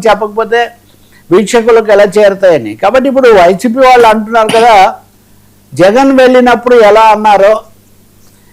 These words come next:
ఇప్పుడు కూడా అలాగే అనాలి, అలా అంటేనే, అనకపోతే మీడియా అంతా ఇదైనట్టు అని ఒకటి. టీడీపీ వాళ్ళు అంటున్నారు కదా, అసలు జగన్కు చంద్రబాబు నాయుడుకు పోలిక ఏంటి, అసలు జగన్ వేరు, మీ, మీ, మీ ఉద్దేశంలో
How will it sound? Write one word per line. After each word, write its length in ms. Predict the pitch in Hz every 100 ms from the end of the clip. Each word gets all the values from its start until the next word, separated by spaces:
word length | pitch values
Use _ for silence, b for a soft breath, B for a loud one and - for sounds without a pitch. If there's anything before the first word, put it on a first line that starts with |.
| b 156
ఇప్పుడు 340 | 175 - 262
కూడా 220 | 254 269 262
అలాగే 300 | 226 233 226
అనాలి, 560 | 214 190 190 180 208 208 -
అలా 180 | 190 202
అంటేనే, 580 | 170 196 196 240 247
అనకపోతే 680 | 262 214 220 233 233 226 262
మీడియా 460 | 240 226 233 233 220
అంతా 240 | 214 214
ఇదైనట్టు 560 | 247 214 214 202 185 180
అని 80 | 226
ఒకటి. 360 | 175 139 - - _ _ b b b b -
టీడీపీ 420 | 165 202 254 262
వాళ్ళు 300 | 285 277 269
అంటున్నారు 400 | 247 254 262 262
కదా, 180 | 262 285
అసలు 280 | 277 262 269 226
జగన్కు 420 | 214 262 277 247
చంద్రబాబు 600 | 285 240 254 254 247 254 247
నాయుడుకు 300 | 247 247 233
పోలిక 440 | 196 233 254 233 240
ఏంటి, 220 | 233 277
అసలు 280 | 262 202 220
జగన్ 360 | 180 202 233
వేరు, 200 | 240 240
మీ, 200 | 220 202
మీ, 300 | 190 240 311
మీ 200 | 277 254
ఉద్దేశంలో 640 | 277 262 294 294 277 285